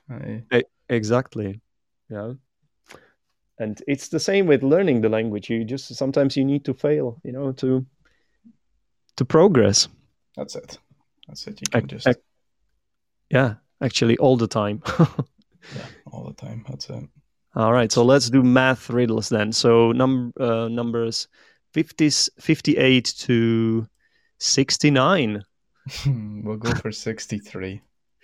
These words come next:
Speaker 2: Sixty-three, all right. So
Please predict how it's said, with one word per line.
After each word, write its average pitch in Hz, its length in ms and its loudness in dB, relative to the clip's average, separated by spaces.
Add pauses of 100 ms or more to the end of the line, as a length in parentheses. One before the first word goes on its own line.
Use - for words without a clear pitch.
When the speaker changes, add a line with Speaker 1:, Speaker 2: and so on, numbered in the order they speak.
(320)
Speaker 2:
Sixty-three, 120 840 -2
all 107 140 -2
right. 104 320 -4
So 110 880 0